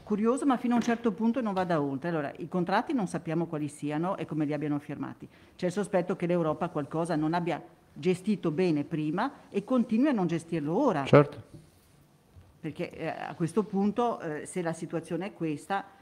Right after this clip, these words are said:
Speaker 1: vuol dire che al di là c'è anche un mercato parallelo.
Speaker 2: Non
Speaker 1: Su-
Speaker 2: lo so,
Speaker 1: Eh,
Speaker 2: immagino.
Speaker 1: eh, no, eh, eh, sì, ma è questa la, la, la confusione che nasce anche nel cittadino che magari aspetta la sua dose e non sa quando gli arriverà.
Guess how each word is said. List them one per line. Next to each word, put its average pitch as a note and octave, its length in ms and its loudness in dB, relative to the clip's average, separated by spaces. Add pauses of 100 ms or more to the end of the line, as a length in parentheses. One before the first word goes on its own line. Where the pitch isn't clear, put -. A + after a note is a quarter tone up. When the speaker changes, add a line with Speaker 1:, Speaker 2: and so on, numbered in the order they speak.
(360)
Speaker 1:
vuol D#3+ 140 -4
dire F#3+ 180 2
che F3+ 120 -4
al D#3+ 120 2
di D#3+ 160 -2
là F3 240 0 (260)
c'è E3+ 120 -6
anche G3+ 260 0
un F#3 80 2
mercato E3+ 540 0
parallelo. D#3 800 -2 (720)
Speaker 2:
Non F2+ 220 6
Speaker 1:
Su- F2 40 6
Speaker 2:
lo - 60 2
so, - 300 0 (240)
Speaker 1:
Eh, - 120 2
Speaker 2:
immagino. E2+ 460 6
Speaker 1:
eh, - 400 -12
no, C#4+ 160 -2
eh, C4+ 220 -4
eh, G#3+ 140 -2
sì, C#4+ 300 -6
ma F3 120 0
è F3 100 0
questa C#4+ 260 -2
la, G#3 160 2
la, F3 220 0 (480)
la F3+ 160 -4
confusione A3 520 0
che F3+ 140 -2
nasce G3 360 -2
anche F3+ 180 -4
nel E3+ 140 0
cittadino E3+ 500 -4
che - 140 -6
magari E3+ 360 -4 (260)
aspetta F#3 440 -2
la E3 100 0
sua G3+ 180 -4
dose F3 360 -2
e E3+ 60 -2
non D#3+ 120 2
sa E3 160 -4
quando D#3 260 -2
gli D3 80 -2
arriverà. C#3 460 -6